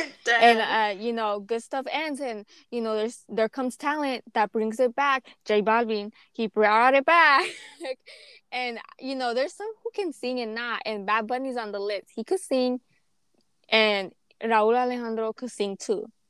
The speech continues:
Speaker 2: So, you know, you, they gotta prep for the future. Their voices gotta prep for the future. So
Speaker 1: Is Bad Bunny considered a singer? I don't think so.
Speaker 2: He can sing. I mean, I don't know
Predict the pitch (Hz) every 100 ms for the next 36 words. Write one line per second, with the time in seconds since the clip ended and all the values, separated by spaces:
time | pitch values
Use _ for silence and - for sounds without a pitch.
0 | - - 214 190 - - 214 202 196 185
1 | - 220 247 254 - 269 254 - 233 220
2 | - 240 254 - 196 - _ - 214 190
3 | 214 220 226 233 240 - 247 - 240 214
4 | 214 254 269 - 185 247 226 _ _ _
5 | _ _ _ _ - - - _ _ _
6 | _ _ _ _ _ _ _ _ _ _
7 | _ _ _ _ _ - - 247 220 196
8 | 196 202 214 330 427 403 302 226 214 269
9 | 240 - 165 185 208 214 196 202 202 175
10 | 180 175 160 - _ _ _ _ _ _
11 | _ _ _ _ _ 392 - 605 440 -
12 | - 202 190 180 214 _ - 240 233 220
13 | 240 302 285 254 240 226